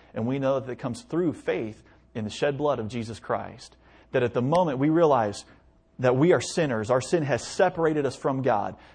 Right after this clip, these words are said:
that we are children of disobedience to God and children of, the Bible says, wrath, because the penalty for our sin is an eternal separation from God forever in hell. But Jesus Christ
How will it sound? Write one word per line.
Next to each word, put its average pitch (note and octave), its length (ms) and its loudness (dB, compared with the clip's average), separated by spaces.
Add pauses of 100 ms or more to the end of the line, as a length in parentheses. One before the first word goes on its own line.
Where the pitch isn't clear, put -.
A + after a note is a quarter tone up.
that C#3 180 4
we G3 200 4
are C3+ 120 6
children F3 400 2
of A#2 180 0
disobedience E3+ 840 2
to D3 100 -4
God E3 380 2 (180)
and B2 160 -4
children E3 360 0
of, A2+ 160 -4 (240)
the C3 80 -2
Bible D3 220 6
says, A#2 260 0
wrath, A2 640 2 (280)
because C3+ 440 0
the B2 200 2
penalty F#3 420 0
for E3 200 0
our D#3+ 80 2
sin C#3 280 -4
is C3 180 -4
an C3 100 -2
eternal F3 580 -4 (240)
separation E3+ 640 2
from C#3+ 160 -4
God C#3+ 280 4
forever B2+ 360 0
in A#2 80 -4
hell. A2 400 -6 (640)
But A#2 460 4
Jesus C3+ 320 -2
Christ A#2 560 -2